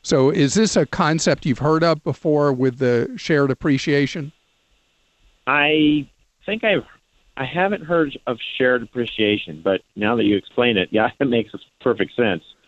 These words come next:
Speaker 1: So what I would do before you run any clock time with any lawyer, any, and it needs to be a real estate lawyer, by the way, before you run any
Speaker 2: Right.
Speaker 1: clock time, do reading online about how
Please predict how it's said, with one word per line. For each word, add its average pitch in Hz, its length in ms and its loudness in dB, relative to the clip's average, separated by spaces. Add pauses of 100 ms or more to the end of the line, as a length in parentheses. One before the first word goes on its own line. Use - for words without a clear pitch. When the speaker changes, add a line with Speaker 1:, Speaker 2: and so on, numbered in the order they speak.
Speaker 1:
So 151 200 2
what 156 240 2
I 196 140 2
would 220 200 0
do 156 440 4
before 196 480 0
you 180 360 -2 (260)
run 143 400 0
any 170 320 0
clock 151 440 -2
time 117 540 0
with 113 240 -2
any 156 260 2
lawyer, 135 520 2
any, 143 260 2
and 120 80 -4
it 127 100 2
needs 143 280 0
to - 40 -14
be 143 100 2
a 120 60 2
real 117 240 2
estate 107 340 -4
lawyer, 90 260 -4
by 95 140 -6
the 101 100 -4
way, 92 180 -2 (340)
before 165 180 0
you 196 120 2
run 147 220 2
any 104 160 2
Speaker 2:
Right. 101 60 2
Speaker 1:
clock 147 320 0
time, 120 320 -2 (420)
do 214 200 4
reading 175 580 2
online 131 680 2
about 110 400 -2
how 135 400 0